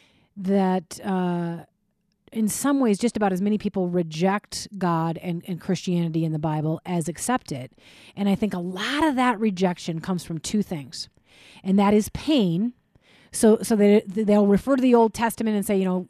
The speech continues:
"God wiped out children and families and he was a cruel God." And, and so they'll lean on their own pain to say that God is a painful God,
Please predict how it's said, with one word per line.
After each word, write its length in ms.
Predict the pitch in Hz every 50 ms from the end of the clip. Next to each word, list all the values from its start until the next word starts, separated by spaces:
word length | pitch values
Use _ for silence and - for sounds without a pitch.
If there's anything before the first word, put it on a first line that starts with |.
| _ _ _ _ _ _ _ 160
"God 240 | 196 214 254 269
wiped 300 | 247 240 254 262 - -
out 180 | 254 240 233 -
children 460 | - - - 285 285 226 254 254 254
and 120 | 233 208 175
families 600 | - 247 254 262 247 240 240 233 240 240 214 208
and 180 | 208 196 190
he 100 | 185 208
was 140 | 202 190 180
a 60 | 196
cruel 340 | - - - 277 262 254 247
God." 420 | 220 233 214 214 208 208 214 208
And, 160 | 196 180 175 - - - - -
and 100 | - 180
so 120 | - 208
they'll 180 | 196 214 208 190
lean 260 | 196 220 240 269 269
on 120 | 262 254 247
their 160 | 233 220 220
own 180 | 220 220 214
pain 540 | - - - 226 208 196 185 180 180 175 170
to 100 | - 202
say 220 | 180 - 208 196 180
that 160 | 196 180 185
God 260 | 202 202 208 208 202
is 80 | 185 185
a 60 | 175
painful 400 | - 226 220 214 202 - 185 180
God, 380 | 175 156 143 139 143 160 185